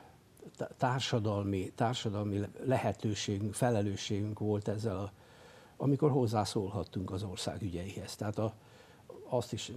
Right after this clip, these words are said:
elmondtam már itt néhányszor, hogy amikor a, a, ö, nyolcvanas években a nagy ellenzéki tüntetések után vagy közben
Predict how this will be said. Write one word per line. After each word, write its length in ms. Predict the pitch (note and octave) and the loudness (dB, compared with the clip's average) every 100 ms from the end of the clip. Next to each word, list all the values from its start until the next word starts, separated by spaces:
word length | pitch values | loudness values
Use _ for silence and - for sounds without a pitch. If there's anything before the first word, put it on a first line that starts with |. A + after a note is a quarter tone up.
| - | 0
elmondtam 540 | A#2 A#2 A2+ G#2+ G#2+ | 2 2 0 -2 -2
már 220 | G#2 G#2 | 0 0
itt 160 | F#2+ - | -2 0
néhányszor, 560 | A2+ A2 G#2+ - A2 G#2 | 2 2 -2 -2 -4 0
hogy 240 | A2+ G2+ - - - - - - - - - - | 0 0 -4 -18 -20 -20 -20 -20 -20 -20 -20 -6
amikor 440 | - A2+ A2 A#2 G#2+ | 0 0 2 2 4
a, 140 | G#2+ A2+ - - - - - - - - - - | 4 2 -2 -20 -20 -20 -20 -20 -20 -20 -16 -8
a, 500 | B2 A2 A2 G#2+ G#2+ - - - - B2 | -2 2 4 2 -2 -8 -14 -16 -12 -6
ö, 340 | A2 G#2 G#2 G#2 - G#2+ A#2+ | -4 -2 -2 -4 -8 -12 2
nyolcvanas 800 | C#3+ C#3 - G#2 G2 - - - | 6 6 4 0 0 -2 -6 -8
években 1040 | - C3 C3 G#2 F#2+ G2+ G2+ G#2+ A#2 B2+ A#2 - - - - - - - - - - - - | 2 6 6 6 2 0 0 2 2 2 -2 -12 -20 -20 -20 -20 -20 -20 -20 -20 -20 -20 -4
a 120 | A2 | 0
nagy 220 | A#2 A#2 | 2 4
ellenzéki 580 | A#2+ A#2 G#2 G#2+ G#2 G2+ | 4 4 2 0 -4 -4
tüntetések 960 | - A2+ G#2+ G#2+ G#2+ G2 - G#2 - - | 0 0 2 0 -2 -4 -4 -6 -10 -10
után 520 | - A#2 A#2+ G2+ A#2 A2+ | -6 -2 0 2 2 0
vagy 220 | F#2+ - | -2 -4
közben 680 | - A2 G#2 A#2 A#2 C3 | -4 -2 -2 0 2 2